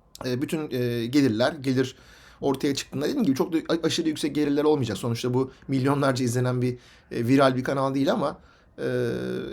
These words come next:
en azından işte ne kadar gelir elde edersek de onu dediğim gibi Darüşşafaka eğitim kurumlarına düzenli olarak bağışlayacağımı buradan duyurmuş olayım. Şimdi bugünkü konumuz modern para teorisi. Aslında bu yayını yapmak için birazcık bekledim. Çünkü modern para teorisi aslında, e, hani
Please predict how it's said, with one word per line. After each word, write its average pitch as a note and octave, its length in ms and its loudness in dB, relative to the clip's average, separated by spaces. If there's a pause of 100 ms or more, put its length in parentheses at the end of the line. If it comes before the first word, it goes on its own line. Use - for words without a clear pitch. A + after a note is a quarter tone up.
(300)
en G#3+ 140 0
azından C3+ 340 0
işte - 160 -4 (100)
ne F3+ 80 -2
kadar A#2+ 220 2
gelir A#2+ 200 0
elde B2 380 0
edersek A2+ 300 -4
de F3+ 40 -2
onu C3 180 -2
dediğim A2+ 240 -2
gibi B2+ 160 -4
Darüşşafaka B2 480 2
eğitim B2+ 260 -4
kurumlarına A#2+ 580 -4 (200)
düzenli D3 300 2
olarak C#3+ 280 0
bağışlayacağımı C#3 580 0
buradan C#3+ 280 -2
duyurmuş C3+ 340 -2
olayım. B2 260 0 (380)
Şimdi B3+ 280 0
bugünkü B3+ 260 2
konumuz G3+ 320 0
modern G3 360 4
para F#3 220 4
teorisi. D3 380 2
Aslında F#3+ 360 2
bu G3+ 40 -2
yayını G#3 220 -2
yapmak G#3 240 0
için G#3+ 200 -2
birazcık E3 340 2
bekledim. E3 360 0
Çünkü F3 220 -4
modern E3 280 0
para E3+ 220 0
teorisi D#3 520 2 (480)
aslında, F3+ 720 4 (360)
e, C3 560 0
hani C#3 280 -6